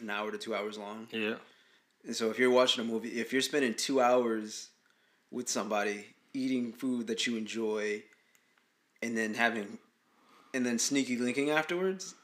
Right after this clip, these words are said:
Speaker 1: that's
Speaker 2: Nigga, you just, but
Speaker 1: that's quality time.
Speaker 2: it's quality, that's a love language, but
Speaker 1: Right.
Speaker 2: bro, yeah, I, once again, communication wasn't established, so you, you doing fuckboy shit.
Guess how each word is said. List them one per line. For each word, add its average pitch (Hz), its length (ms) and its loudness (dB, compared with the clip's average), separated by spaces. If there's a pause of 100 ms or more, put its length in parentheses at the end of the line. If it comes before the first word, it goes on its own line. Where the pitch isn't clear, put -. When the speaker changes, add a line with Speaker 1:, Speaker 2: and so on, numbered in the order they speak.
(220)
Speaker 1:
that's 131 140 2 (120)
Speaker 2:
Nigga, 120 240 2
you 117 160 0
just, 123 460 2 (240)
but 120 300 0 (120)
Speaker 1:
that's - 160 2
quality 151 380 4
time. 208 300 -4 (400)
Speaker 2:
it's 131 160 0
quality, 151 500 8
that's 143 200 6
a 147 40 2
love 151 300 10
language, 120 480 4
but 110 320 2
Speaker 1:
Right. 123 100 -2
Speaker 2:
bro, 127 340 8 (1400)
yeah, 127 180 4
I, 139 140 6 (220)
once 131 200 -2
again, 127 380 6 (280)
communication 139 580 4
wasn't 117 280 0
established, 131 520 6
so 110 280 -2 (140)
you, 117 380 -2
you 139 200 -2
doing 147 320 6
fuckboy 131 540 6 (220)
shit. - 460 4